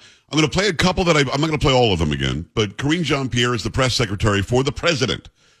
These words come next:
for the White House. Her job is just to answer for the president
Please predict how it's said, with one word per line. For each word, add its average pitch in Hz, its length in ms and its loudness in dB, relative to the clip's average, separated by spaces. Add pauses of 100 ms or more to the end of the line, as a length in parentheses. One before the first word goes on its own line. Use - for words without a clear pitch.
(140)
for 127 180 -2
the 147 80 4
White 156 220 2
House. 90 360 -2 (200)
Her 190 200 4
job 139 340 4
is 113 80 2
just 131 220 0
to - 180 0
answer 160 360 2
for 151 340 -2
the 160 80 -6
president 95 600 -2